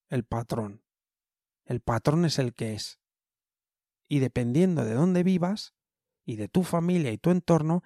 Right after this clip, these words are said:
el patrón puede ser doblemente fuerte. Tener el patrón de todos y luego el micropatrón, que suele ser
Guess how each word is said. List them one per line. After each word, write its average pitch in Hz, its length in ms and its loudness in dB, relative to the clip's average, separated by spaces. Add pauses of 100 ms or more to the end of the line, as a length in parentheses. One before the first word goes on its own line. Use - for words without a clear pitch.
(240)
el 120 180 -2
patrón 131 580 -2
puede 143 280 -2
ser 165 320 -4 (340)
doblemente 135 760 4
fuerte. - 480 -8
Tener 123 300 -4
el 110 120 -6
patrón 180 480 -2
de 156 100 0
todos 165 460 2 (420)
y 131 120 0
luego 143 260 6
el 135 60 2
micropatrón, 113 960 -2 (340)
que - 120 -8
suele 127 280 0
ser 147 240 -4